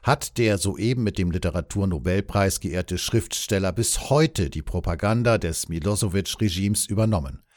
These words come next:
Im Diskurs von Verschwörungstheoretikern werden oft rhetorische Fragen aneinandergereiht, aber nicht beantwortet. Diese Fragen dienen dazu, angebliche Manipulationen aufzudecken.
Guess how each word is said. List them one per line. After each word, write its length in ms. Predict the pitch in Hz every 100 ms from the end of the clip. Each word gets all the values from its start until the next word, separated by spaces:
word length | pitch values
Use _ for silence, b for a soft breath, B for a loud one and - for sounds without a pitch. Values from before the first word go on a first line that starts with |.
| B B B
Im 200 | 80 76
Diskurs 600 | 151 165 - 139 95 82
von 200 | - 76
Verschwörungstheoretikern 1400 | - 80 - 117 147 120 - 110 98 92 95 92 - 85
werden 240 | 85 82 87
oft 340 | 123 - -
rhetorische 600 | 90 - 107 113 104 -
Fragen 480 | - 98 110 110 82
aneinandergereiht, 1080 | - 165 113 104 139 107 95 82 104 113 - B B
aber 180 | 117 85
nicht 220 | 82 -
beantwortet. 800 | - 101 107 - 76 - 71 - _ _ _ _ _ 127
Diese 260 | 180 170
Fragen 460 | - 101 143 127 76
dienen 280 | 101 95 87
dazu, 540 | 92 123 - 147 127
angebliche 640 | 104 131 113 113 - 104
Manipulationen 960 | 92 92 95 - 87 87 - 90 104 -
aufzudecken. 760 | 101 87 - - - - -